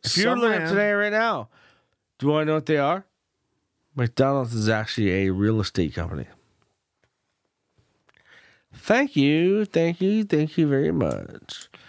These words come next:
Speaker 2: I'm
Speaker 1: They
Speaker 2: not,
Speaker 1: are
Speaker 2: I'm
Speaker 1: a
Speaker 2: not
Speaker 1: real
Speaker 2: dis-,
Speaker 1: estate company.
Speaker 2: I'm not
Speaker 1: They're not a
Speaker 2: disputing that.
Speaker 1: fucking franchise. They are a real estate company. They own more land than everything.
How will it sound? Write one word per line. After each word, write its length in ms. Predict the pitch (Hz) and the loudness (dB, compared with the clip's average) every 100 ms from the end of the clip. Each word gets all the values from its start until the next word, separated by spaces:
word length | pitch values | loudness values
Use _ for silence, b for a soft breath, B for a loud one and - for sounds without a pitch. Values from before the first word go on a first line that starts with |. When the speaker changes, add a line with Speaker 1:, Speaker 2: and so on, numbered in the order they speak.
| B B | B B
Speaker 2:
I'm 140 | 190 | 0
Speaker 1:
They 60 | 214 | 2
Speaker 2:
not, 160 | 233 220 | 0 -2
Speaker 1:
are 120 | 139 | -2
Speaker 2:
I'm 120 | 151 | 2
Speaker 1:
a 40 | 202 | 2
Speaker 2:
not 160 | 220 | 2
Speaker 1:
real 120 | 190 | 2
Speaker 2:
dis-, 120 | 214 - | 0 0
Speaker 1:
estate 280 | 226 226 226 | 0 0 0
company. 280 | 247 233 | 0 0
Speaker 2:
I'm 40 | 180 | 0
not 120 | 196 | 2
Speaker 1:
They're 140 | 170 | 2
not 200 | 185 208 | 0 0
a 40 | 226 | 0
Speaker 2:
disputing 100 | 214 | 0
that. 60 | |
Speaker 1:
fucking 240 | 247 262 240 | 0 0 -2
franchise. 840 | 226 202 170 156 143 135 151 196 B B B B B | 0 0 0 -2 0 0 -2 -6 B B B B B
They 340 | 147 190 214 202 | 0 2 2 2
are 180 | 196 | 0
a 260 | 196 190 175 | 2 0 0
real 320 | 151 151 165 | 0 2 2
estate 380 | 190 190 196 202 | 0 0 0 0
company. 360 | 220 233 240 110 | 0 -2 -4 -2
They 160 | 123 | 0
own 160 | 143 151 | 0 2
more 280 | 156 160 165 | 2 2 0
land 300 | 160 160 170 | 0 0 -2
than 140 | 170 | 0
everything. 400 | 180 226 220 101 | -2 -2 -4 -6